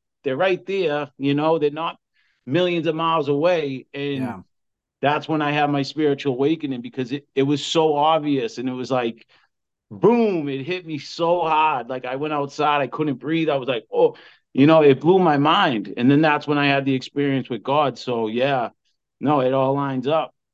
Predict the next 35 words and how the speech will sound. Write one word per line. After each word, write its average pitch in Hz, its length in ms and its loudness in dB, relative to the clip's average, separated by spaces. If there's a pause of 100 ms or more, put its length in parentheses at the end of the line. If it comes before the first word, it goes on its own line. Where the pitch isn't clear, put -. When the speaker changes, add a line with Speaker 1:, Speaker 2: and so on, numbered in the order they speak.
(120)
Speaker 2:
Yeah, 147 460 -4
it's, 123 240 -14
it's, 151 340 -10
yeah. 104 360 -12
Once 160 280 -10
you, 165 60 -4
and 135 100 -6
like 143 160 -8
I 127 60 -8
said, 143 160 -6
once 143 240 -8
you 127 60 -12
see, 135 320 -6
it's - 140 -8
like, 107 240 -12 (420)
it, 113 200 -20
it's 131 180 -12
hard 143 220 -10
for 147 60 -14
them 135 140 -10
to 113 60 -14
pull 131 160 -14
the 123 80 -10
wool 120 220 -8
over 113 160 -10
your 110 100 -10
eyes 110 200 -12
after 104 220 -14
that. 98 260 -18
So, 104 300 -16 (540)
uh, 135 260 -2 (360)
so - 180 -4
like 196 200 -2
I 196 60 -2
said, 160 340 -4